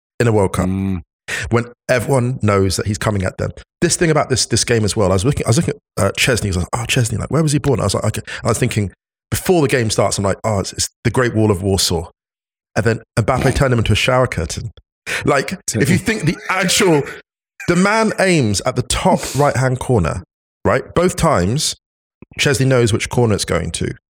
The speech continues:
Speaker 1: Even with the unsighted, he kind of knew. And he still rips it. And the one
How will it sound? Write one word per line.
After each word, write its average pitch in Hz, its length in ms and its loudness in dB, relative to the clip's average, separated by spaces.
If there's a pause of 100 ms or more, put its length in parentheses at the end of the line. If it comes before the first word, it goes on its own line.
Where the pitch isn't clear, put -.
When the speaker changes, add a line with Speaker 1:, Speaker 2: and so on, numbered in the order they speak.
Speaker 1:
Even 185 260 2
with 127 180 2
the 120 80 2
unsighted, 104 520 0
he 104 100 2
kind 139 280 0
of 120 120 -6
knew. 92 220 0 (760)
And 104 140 2
he 98 60 0
still 92 340 0
rips - 320 -2
it. 90 160 -4
And 104 100 2
the 107 60 2
one 151 320 0